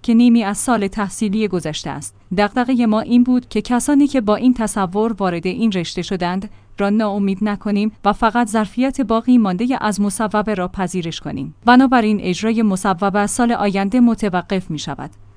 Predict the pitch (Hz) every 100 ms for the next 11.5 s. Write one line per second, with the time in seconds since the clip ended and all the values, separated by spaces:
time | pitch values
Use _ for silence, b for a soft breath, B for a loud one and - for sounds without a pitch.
0 | - - 190 214 - 240 208 202 208 202
1 | 190 214 208 185 160 - 254 254 - 208
2 | 202 226 269 240 220 196 269 240 233 226
3 | 262 262 247 214 185 208 226 196 190 220
4 | 240 247 254 233 202 196 190 - 233 254
5 | 294 208 185 180 220 233 220 190 180 -
6 | 208 190 226 202 196 190 190 143 - -
7 | - - 311 320 285 - 214 185 196 208
8 | 220 - 185 165 208 226 - 185 185 196
9 | 190 180 196 208 196 185 190 214 247 254
10 | 208 202 247 247 220 170 170 180 196 196
11 | 175 160 135 127